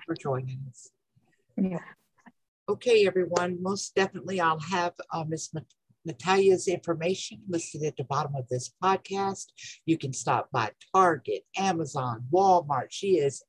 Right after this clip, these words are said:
Speaker 1: everywhere where we can, you can find her. I'll make sure to get all those links and have them in there for you. Uh,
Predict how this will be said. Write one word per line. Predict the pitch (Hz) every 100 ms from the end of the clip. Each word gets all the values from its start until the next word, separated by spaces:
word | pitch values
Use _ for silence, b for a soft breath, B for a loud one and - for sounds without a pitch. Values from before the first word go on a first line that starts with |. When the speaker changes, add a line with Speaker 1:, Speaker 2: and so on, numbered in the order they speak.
| _
Speaker 1:
everywhere | - 196 151 135 127 120
where | 127 131
we | 151
can, | 147 139 -
you | 170
can | 165 139 -
find | 170 175 175
her. | 180 - B B B -
I'll | 151
make | 151 147
sure | - 170
to |
get | - 147
all | 135 147
those | 147 135 131
links | 170 170 - 160
and |
have | 139 131
them | 135 139
in | 139
there | 135 -
for | 165 165
you. | 165 170 170 165 _ B B B B
Uh, | - 147 135